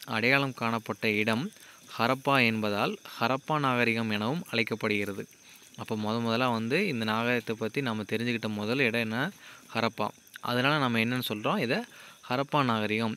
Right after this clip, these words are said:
அப்படின்னு சொல்றோம். ஹரப்பா நாகரிகம் பார்த்தீங்கன்னா, பல்வேறு கட்டங்களாக பிரிக்கப்பட்டுள்ளது. அதாவது பார்த்தீங்கன்னா, மூணு கட்டமா இருக்கு. இது உங்களுக்கு கேள்வி எப்படி வரும்னு பார்த்தீங்கன்னா, தொடக்க கால ஹரப்பா, முதிர்ச்சி அடைந்த ஹரப்பா,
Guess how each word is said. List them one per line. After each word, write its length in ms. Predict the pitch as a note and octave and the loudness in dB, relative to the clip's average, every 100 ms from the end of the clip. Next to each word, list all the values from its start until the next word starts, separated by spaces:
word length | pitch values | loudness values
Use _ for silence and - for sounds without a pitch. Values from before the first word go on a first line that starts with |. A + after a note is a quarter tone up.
| - | -6
அப்படின்னு 340 | A2+ G#2 G#2+ C3+ | -6 -2 -2 -2
சொல்றோம். 320 | G#2+ G2 D3 B3 - - - - - - - - | -2 0 0 -2 -10 -20 -20 -20 -20 -20 -20 -4
ஹரப்பா 280 | B2+ D3+ E3+ | 0 2 2
நாகரிகம் 380 | E3 C3+ A#2+ A2+ | 2 2 2 0
பார்த்தீங்கன்னா, 480 | A2 G#2 G2+ G2+ F#3 - - - - | 0 -2 -2 -2 -4 -6 -20 -20 -6
பல்வேறு 420 | A#2+ C3 C#3+ C#3 | -2 2 2 0
கட்டங்களாக 680 | - A#2 - D#3 D3 B2+ C3+ | -2 -6 0 0 2 0 0
பிரிக்கப்பட்டுள்ளது. 640 | B2+ A2+ A2 G#2 G2 G2 G2 - - - - | -2 -2 -2 -4 -6 -6 -8 -12 -20 -20 -10
அதாவது 220 | A2+ A2 A2 | -4 -4 -4
பார்த்தீங்கன்னா, 360 | G2+ G#2+ C3+ | -4 -4 -4
மூணு 300 | F3 A#2 B2 | 0 0 0
கட்டமா 360 | A2 A2 A#2 A2+ | 0 0 0 0
இருக்கு. 340 | G2+ G#2+ G#3+ - - - - | 0 -2 -4 -6 -16 -18 0
இது 180 | B2+ C#3 | 2 4
உங்களுக்கு 280 | C#3+ C3 A#2+ | 4 2 2
கேள்வி 280 | C3+ C#3 B2+ | 2 4 4
எப்படி 180 | A2+ | 2
வரும்னு 220 | A#2+ A2+ G#2+ | 2 0 0
பார்த்தீங்கன்னா, 440 | A2 G#2 G#2+ G3 B3+ - - - - | -2 -2 -2 -2 -6 -14 -20 -20 -2
தொடக்க 400 | A2+ A#2+ B2 A#2+ | 2 2 2 -2
கால 320 | A#2 A2+ F3 - | 0 -2 -2 -4
ஹரப்பா, 480 | G#2+ G#2 - G#2+ G#2 G#2 - _ _ - - - - | -8 -6 -4 -6 -6 -12 -20 _ _ -20 -20 -20 -8
முதிர்ச்சி 360 | B2 B2+ - | -4 -2 2
அடைந்த 320 | A#2 A#2 B2+ B2 | 2 0 -4 -6
ஹரப்பா, 460 | G#2+ G2+ A2 G#2+ | -8 -6 -6 -6